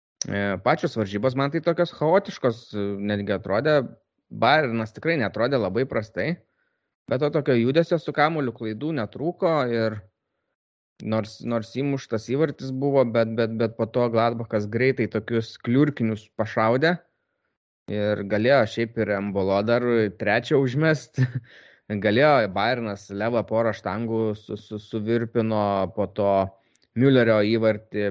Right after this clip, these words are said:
praktiškai įmuštą jau Ginteris ištraukė iš vartų. Nu, taip, e,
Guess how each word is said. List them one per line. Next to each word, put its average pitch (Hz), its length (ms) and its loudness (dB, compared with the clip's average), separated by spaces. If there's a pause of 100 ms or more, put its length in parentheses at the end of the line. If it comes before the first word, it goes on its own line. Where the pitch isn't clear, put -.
praktiškai 104 640 -4
įmuštą 107 400 -2
jau 101 160 0 (1040)
Ginteris 110 500 0
ištraukė 110 560 0
iš - 160 -8
vartų. 110 460 0 (760)
Nu, 120 140 -2
taip, 117 240 0
e, 110 380 2